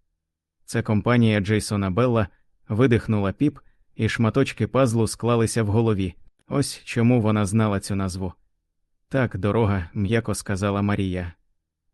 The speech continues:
«Батько Енді Белл, а ви, звісно, все знаєте про Енді Белл. Ми всі тепер знаємо завдяки вашому подкасту. Бідний містер Белл переживав власну трагедію в той самий час». «У той самий час»,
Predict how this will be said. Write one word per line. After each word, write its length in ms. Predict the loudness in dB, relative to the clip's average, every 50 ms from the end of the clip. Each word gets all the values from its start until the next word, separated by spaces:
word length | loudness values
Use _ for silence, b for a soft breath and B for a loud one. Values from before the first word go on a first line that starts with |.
| _ _ -6
«Батько 480 | 0 2 2 2 0 0 -2 -2 -2 2
Енді 340 | 2 4 4 4 2 0
Белл, 340 | -2 0 2 2 2 2 0 -4 _ _ _ _ _ _ _
а 140 | -4 -2 2
ви, 140 | 4 4 4
звісно, 400 | 4 4 2 2 2 2 0 0
все 280 | 0 0 0 0 2
знаєте 380 | 4 4 4 4 4 2 0 -2
про 220 | -4 -2 -2 0
Енді 280 | 2 2 2 2 0 -2
Белл. 340 | 0 0 2 2 2 0 -2 -6 _ _ _ _ _ _ _ _ -2
Ми 160 | 2 2 2
всі 240 | 2 2 0 0 0
тепер 320 | 2 2 2 2 2 0 2
знаємо 480 | 2 2 2 4 4 4 4 4 2
завдяки 460 | 2 0 -2 0 0 -2 -2 0 0
вашому 440 | 2 2 2 0 2 0 0 0 0
подкасту. 640 | 0 -4 -6 -4 -2 -2 -2 -2 -4 -8 -8 -8 -8 -10 -20 -20 _ _ -8
Бідний 440 | -4 0 2 2 4 4 4 6 6
містер 400 | 4 4 2 0 -2 -4 -2 -2
Белл 280 | 2 2 2 2 2 0 b b b b
переживав 540 | -6 -2 -2 -2 0 0 2 2 2 2 2
власну 400 | 0 0 0 0 0 0 -4 -4
трагедію 540 | -2 -4 -2 0 0 0 2 2 2 2 0
в 80 | -2
той 180 | -2 -4 -4 -4
самий 320 | -2 -2 -2 0 0 -2
час». 400 | -2 -4 -6 -6 -6 -8 -14 -18 _ _ _ _ _ _ _ _ _ _ _ _ _ _ _ -10
«У 100 | -10 -4
той 200 | 0 2 2 2
самий 340 | 0 0 0 0 0 0 -2
час», 320 | -2 -2 -2 -2 -2 -2